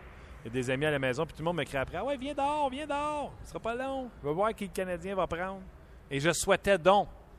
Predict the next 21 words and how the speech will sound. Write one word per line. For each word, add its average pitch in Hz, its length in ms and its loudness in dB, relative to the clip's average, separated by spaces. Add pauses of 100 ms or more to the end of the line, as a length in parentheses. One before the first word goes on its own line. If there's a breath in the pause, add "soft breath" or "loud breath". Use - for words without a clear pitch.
(500)
non 117 100 -8
pas 170 140 0
Pouliot, 123 420 -2 (120)
non 127 120 -4
pas 156 120 -2
Price, 147 400 2
je 123 80 -6
souhaitais 151 260 0
donc 185 240 4
que 165 60 -2
le 135 60 -4
Canadien 147 360 -2
repêche 160 400 2 (160)
Andy 160 360 -2
Kopitar. 156 600 4 (1000)
Un 151 200 6
vrai 175 360 6
joueur 185 400 6
de 139 80 2
premier 151 340 0
plan, 151 360 0